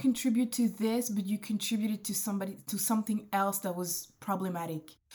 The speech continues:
Tout le monde, j'ai l'impression sur Twitter, tout le monde veut faire semblant que ils se sont tous des saints. C'est pour ça que moi j'ai un problème avec les gens qui, qui dénoncent les autres avec une véhémence incroyable, là. Arrêtez,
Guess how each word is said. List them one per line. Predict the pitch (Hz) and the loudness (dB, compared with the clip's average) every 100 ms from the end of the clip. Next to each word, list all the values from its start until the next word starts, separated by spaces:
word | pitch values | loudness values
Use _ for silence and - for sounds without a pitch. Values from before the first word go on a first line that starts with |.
| - | -6
Tout | - | -2
le | 427 | 0
monde, | 698 262 | 2 6
j'ai | 269 | 6
l'impression | 269 302 - | 6 0 -4
sur | - 277 | -4 -4
Twitter, | 254 330 466 | -2 -2 -4
tout | 359 | -4
le | 453 539 | 0 2
monde | 220 | 2
veut | |
faire | 214 233 220 | 2 2 2
semblant | 233 208 247 311 | 2 4 4 2
que | 233 202 196 190 190 - - - | 2 0 0 0 -4 -14 -14 -4
ils | |
se | - 226 | 2 4
sont | 233 214 | 6 4
tous | 302 247 | 4 2
des | 208 | 2
saints. | - - 220 190 - - | 4 4 4 0 -6 0
C'est | 247 | 2
pour | 339 | 2
ça | 640 | 0
que | 640 | 2
moi | 359 | 4
j'ai | 254 | 4
un | |
problème | 240 277 349 | 4 2 2
avec | 240 226 | 2 2
les | 226 | 2
gens | 220 302 | 4 2
qui, | 285 214 190 185 175 - _ _ - | 0 0 0 -2 -6 -12 _ _ 0
qui | 214 | 0
dénoncent | 165 247 247 269 277 254 | 4 4 6 6 6 6
les | 214 185 | 4 4
autres | 240 240 208 | 4 2 0
avec | 190 190 | 0 0
une | 202 | 0
véhémence | 175 190 214 220 240 233 214 190 | 2 4 4 6 6 4 0 0
incroyable, | 208 214 214 208 202 175 | 0 -2 0 4 4 2
là. | 165 156 - - _ _ _ _ | -2 -4 -6 -18 _ _ _ _
Arrêtez, | - 269 427 | 2 2 0